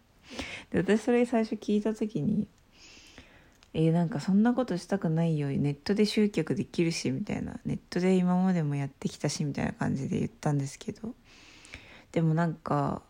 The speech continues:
そしたら、「でもネット使わない人もいるじゃん」って言われて、使えない人とか。で、なんか確かになーって思って、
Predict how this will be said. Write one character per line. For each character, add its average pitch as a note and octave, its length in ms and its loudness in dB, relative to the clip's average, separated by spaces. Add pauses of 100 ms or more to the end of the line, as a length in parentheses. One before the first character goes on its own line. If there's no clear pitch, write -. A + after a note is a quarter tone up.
(240)
そ - 120 -14
し - 60 -10
た F3+ 180 4
ら、 D#3 360 2
「で E3 80 2
も D#3 100 2
ネ D3+ 120 4
ッ D#3 40 -2
ト B3+ 240 -4
使 - 280 0
わ A#3+ 140 6
な B3 140 6
い C4 40 2
人 G3+ 200 -2
も D3+ 100 2
い D3 80 2
る E3 100 4
じ D#3+ 120 -2
ゃ C#3+ 80 2
ん」 C3 60 0
っ - 20 -6
て - 100 -14
言 C3+ 80 -4
わ - 20 -6
れ C#3 60 -4
て、 C#3+ 440 -4 (680)
使 - 260 2
え D#3 60 4
な D#3 160 2
い D3 60 0
人 - 180 -10
と - 100 -16
か。 - 280 -10 (1000)
で、 E3+ 60 0
な D#3+ 60 2
ん D#3+ 40 -4
か - 80 -6
確 - 280 0
か F#3 140 2
に D3+ 120 2
な D3+ 260 2
ー - 20 -2
っ - 40 -4
て G3 100 -6
思 C#3+ 180 0
っ - 20 -10
て、 - 500 -6